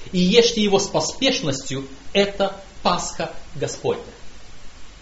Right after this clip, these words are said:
И слово "Пасха" означает "выход". Ешьте с поспешностью, потому что это выход.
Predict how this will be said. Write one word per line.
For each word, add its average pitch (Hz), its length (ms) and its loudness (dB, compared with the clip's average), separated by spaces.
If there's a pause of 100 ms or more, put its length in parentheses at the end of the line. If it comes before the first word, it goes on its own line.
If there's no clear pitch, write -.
(580)
И 123 540 0
слово 135 380 0
"Пасха" 185 500 -2 (320)
означает 123 720 -2 (380)
"выход". - 340 -2 (3000)
Ешьте 240 580 4
с - 160 -6
поспешностью, 202 760 2
потому 220 280 4
что - 140 6
это 226 180 6
выход. 247 460 6